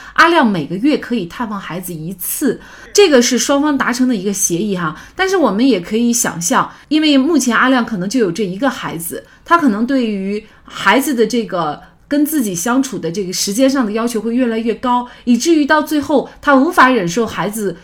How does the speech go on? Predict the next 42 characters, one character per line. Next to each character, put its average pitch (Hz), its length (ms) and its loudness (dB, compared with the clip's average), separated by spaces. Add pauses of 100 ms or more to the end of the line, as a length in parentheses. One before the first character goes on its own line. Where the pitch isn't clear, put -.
(200)
叫 262 240 6
阿 262 260 4
文 208 200 0
的 220 80 0
老 196 180 0
公 240 220 2
叫 240 180 2
父 247 240 -2
亲， 170 300 -4 (240)
他 - 140 2
也 226 340 2
有 311 140 8
可 220 200 -4
能， 170 180 -6
比 196 100 -6
如 165 140 -2
说 226 280 -2 (160)
他 269 140 0
想 180 280 0
争 277 180 0
取 269 200 -6
到 175 120 -6
孩 170 180 -8
子 208 80 -6
的 185 80 -10
抚 196 180 -8
养 170 180 -4
权， 170 260 -6
直 285 220 -4
接 302 160 0
自 330 160 0
己 190 100 -2
带 269 320 -2
了， 107 200 -4 (420)
像 311 220 0
这 370 140 4
种 233 100 2
情 190 140 -6
况 190 120 -6
可 160 200 -6
以 165 160 -4
吗？ - 200 -12